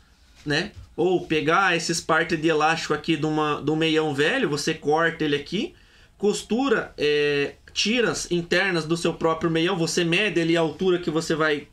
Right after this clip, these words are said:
desejar e coloca isso daqui internamente, fazendo uma tiras de bolsa de canguru do meião, entendeu?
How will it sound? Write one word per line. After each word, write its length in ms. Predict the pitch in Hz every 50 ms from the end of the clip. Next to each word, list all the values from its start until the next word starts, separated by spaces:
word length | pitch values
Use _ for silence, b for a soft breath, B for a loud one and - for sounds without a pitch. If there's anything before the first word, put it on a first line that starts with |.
| _
desejar 680 | 147 143 165 156 165 165 151 147 165 202 277 339 B B B B B B B B B -
e 80 | 226
coloca 480 | 226 - 269 240 220 208 208 220 214 -
isso 160 | 240 233 -
daqui 440 | 208 233 233 226 - 233 240 - -
internamente, 720 | - 226 226 226 240 233 233 240 247 233 220 220 220 -
fazendo 340 | - 196 180 180 190 196 196
uma 640 | 196 196 196 190 196 196 190 190 190 185 170 165 B B B B B
tiras 360 | - - 202 202 208 214 180
de 80 | 208
bolsa 340 | 190 165 190 196 208 208 214
de 100 | 185 202
canguru 600 | 208 - 208 208 196 202 196 185 208 254 349 - - - _ _ _ _ _ _ -
do 180 | 180 180 208
meião, 340 | 214 233 247 233 208 202 196
entendeu? 400 | 175 165 165 143 131 143 160 165